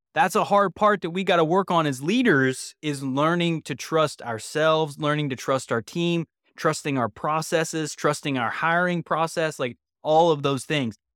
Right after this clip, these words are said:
If all that's bad now, we may have a long way to go. And you mentioned that earlier, Paul. It's not everyone's journey is gonna be exactly the same. Like, it, it, it's gonna take you a different amount of time versus what it would take me to do it.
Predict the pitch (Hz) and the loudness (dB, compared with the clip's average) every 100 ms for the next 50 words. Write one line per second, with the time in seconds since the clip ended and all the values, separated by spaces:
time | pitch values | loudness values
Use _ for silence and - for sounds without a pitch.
0 | - 156 - 185 202 180 170 - 120 110 | -12 -10 0 4 4 4 0 -2 -8 -2
1 | 143 185 190 156 120 123 165 165 117 107 | 0 2 2 2 0 0 2 2 0 -2
2 | 131 156 _ - 139 156 165 170 147 139 | -4 -8 _ -6 0 2 2 2 2 4
3 | 143 143 135 123 135 180 165 185 196 180 | 4 4 2 2 4 4 4 4 2 0
4 | 175 147 135 151 131 104 117 117 117 _ | -2 0 2 0 -2 -2 -2 0 -2 _
5 | _ _ _ _ _ _ _ _ _ _ | _ _ _ _ _ _ _ _ _ _
6 | _ _ - 170 170 - _ 175 170 220 | _ _ -2 -2 -2 -10 _ 0 2 4
7 | 208 214 214 170 127 160 185 127 147 135 | 2 0 0 0 0 0 2 0 -4 -2
8 | 143 123 139 139 127 113 - 143 113 78 | -4 -2 -2 -2 -4 -8 -6 -6 -8 -12
9 | - 127 131 - 156 170 175 185 180 185 | -12 -6 -6 -6 -8 -4 -2 -2 -2 -4
10 | - 202 202 - 190 165 190 208 156 165 | -4 -2 -2 0 -4 -2 0 2 4 2
11 | 190 180 170 165 156 156 151 151 147 135 | 0 -2 -2 -2 -4 -2 0 0 0 0
12 | 139 143 127 139 156 156 139 147 135 127 | 0 -2 -2 0 0 -2 -6 -4 -4 0
13 | 165 185 180 170 160 156 160 160 160 | 0 2 0 -2 -4 -2 2 2 0